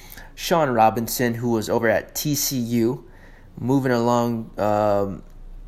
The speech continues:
to Mizzou, possibly, but I'm not too sure how accurate that is, especially with Kelly Bryant moving into Mizzou.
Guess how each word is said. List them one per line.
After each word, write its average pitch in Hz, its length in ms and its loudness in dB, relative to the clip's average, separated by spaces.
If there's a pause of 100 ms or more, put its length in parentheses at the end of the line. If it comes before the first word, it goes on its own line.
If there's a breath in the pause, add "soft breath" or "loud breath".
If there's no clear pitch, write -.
(340)
to 143 100 -2
Mizzou, 113 600 0
possibly, 104 600 0
but - 380 -2 (120)
I'm 120 140 -2
not 113 160 2
too 120 140 -4
sure 117 200 0
how 113 120 4
accurate 107 480 0
that 139 220 6
is, 143 220 0
especially 117 440 -4
with 110 80 -12
Kelly 110 220 0
Bryant 151 420 0
moving 160 260 0
into 160 240 -4
Mizzou. 156 540 0